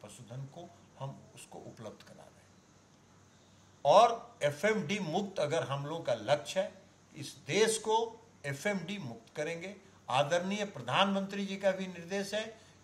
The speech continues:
कि देश को एफ़एमडी मुक्त देश बनाइए, ताकि हम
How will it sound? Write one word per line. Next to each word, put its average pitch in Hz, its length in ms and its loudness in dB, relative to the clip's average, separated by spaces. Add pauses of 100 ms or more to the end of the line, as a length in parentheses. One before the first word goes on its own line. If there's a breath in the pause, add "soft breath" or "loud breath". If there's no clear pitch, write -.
कि 131 100 -8
देश 208 420 2
को 220 500 -2 (680)
एफ़एमडी 202 540 8
मुक्त - 300 -4 (500)
देश - 320 -4
बनाइए, 110 480 -8 (440)
ताकि 127 360 -6
हम 156 360 -12